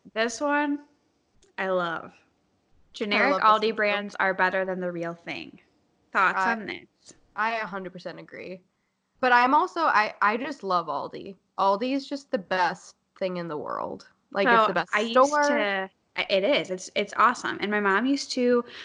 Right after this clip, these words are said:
Speaker 1: shop at Aldi when I was younger, and I despised her for it because I feel like growing up, all of my friends had, like, name brand Fruity Pebbles and name brand Cheerios and, like, name brand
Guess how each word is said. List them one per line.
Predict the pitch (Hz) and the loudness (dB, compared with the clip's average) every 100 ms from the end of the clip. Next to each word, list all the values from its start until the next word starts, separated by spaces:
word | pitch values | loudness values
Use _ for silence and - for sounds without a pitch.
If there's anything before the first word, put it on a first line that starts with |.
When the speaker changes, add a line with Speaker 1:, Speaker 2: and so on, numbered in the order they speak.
| - | -10
Speaker 1:
shop | - 190 | 0 2
at | - | 2
Aldi | 190 190 202 | 0 0 -2
when | 202 | -4
I | 185 | -4
was | 180 | -6
younger, | 185 165 185 226 240 | -8 -6 -2 -2 -2
and | 202 190 | 0 4
I | 185 185 180 | 6 4 2
despised | 185 180 - - 175 160 160 - - - | -4 -4 -8 2 4 4 2 -6 -12 -4
her | 202 | -4
for | 196 240 254 | 0 0 2
it | 277 - - _ _ | 0 -4 -18 _ _
because | 226 - 220 214 214 208 - | -2 2 4 6 4 4 0
I | 196 | -2
feel | 220 233 | 0 2
like | 226 - | 2 2
growing | 196 190 | 0 2
up, | 240 254 220 226 - - - - _ _ | 2 4 4 2 -8 -20 -20 -20 _ _
all | 196 202 202 | 4 8 8
of | 214 214 | 6 2
my | 190 | -2
friends | 185 - 175 180 202 208 | -2 2 2 2 -2 -8
had, | - 196 196 | -4 -2 2
like, | 180 180 - - _ _ _ | 0 -2 -18 -20 _ _ _
name | 190 220 240 | 0 2 4
brand | 240 226 226 | 4 4 2
Fruity | - 254 254 | -2 0 0
Pebbles | 262 254 247 220 190 180 | 0 0 2 4 4 4
and | 196 202 | 2 2
name | 202 202 | 2 2
brand | 214 214 208 | 2 0 -2
Cheerios | - 214 220 196 185 | 0 4 6 6 4
and, | 185 | 6
like, | 185 180 | 4 4
name | 180 180 | 2 4
brand | 202 196 196 | 4 4 2